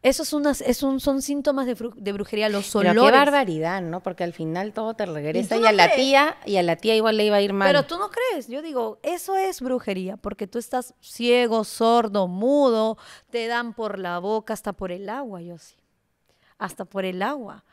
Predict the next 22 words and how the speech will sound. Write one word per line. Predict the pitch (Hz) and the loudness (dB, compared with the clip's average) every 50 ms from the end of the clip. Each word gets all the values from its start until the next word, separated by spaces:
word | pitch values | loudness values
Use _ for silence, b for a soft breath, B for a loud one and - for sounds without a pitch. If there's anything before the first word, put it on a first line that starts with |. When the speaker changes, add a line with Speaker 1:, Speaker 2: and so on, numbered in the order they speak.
| _ _ - | _ _ -8
Speaker 1:
Y | 233 247 | -6 -6
lo | 226 226 | -4 -4
defiendes | 220 214 214 - - 262 285 302 302 320 311 302 | -4 -4 -6 -8 -8 -8 -6 -6 -4 -4 -6 -6
a | 247 | -6
capa | - 254 - 294 294 | -8 -6 -4 -4 -4
y | 269 254 | -4 -4
espada | 240 - _ - 277 285 302 277 | -8 -10 _ -8 -6 -6 -6 -6
y | 262 | -8
no | 247 262 | -8 -8
hay | 262 262 277 | -8 -8 -8
error, | 269 247 240 262 277 294 277 | -8 -8 -6 -4 -4 -4 -4
y | 247 | -6
tú | 208 - 247 | -10 -14 -14
dices, | 262 262 - 277 240 | -14 -12 -10 -10 -6
"No". | 233 240 254 247 277 b b b b b b b b b b _ | -4 -2 -2 -2 -4 b b b b b b b b b b _
Y | - 220 214 | -12 -10 -10
sí, | - - - - 277 285 | -10 -10 -10 -10 -10 -8
porque | 233 220 202 - | -8 -8 -8 -6
ella | 226 226 220 | -4 -4 -4
decía, | 208 - 208 208 | -6 -8 -8 -8
"No, | 220 247 311 359 403 370 | -8 -8 -10 -10 -10 -12
que | - 311 294 254 | -10 -10 -10 -10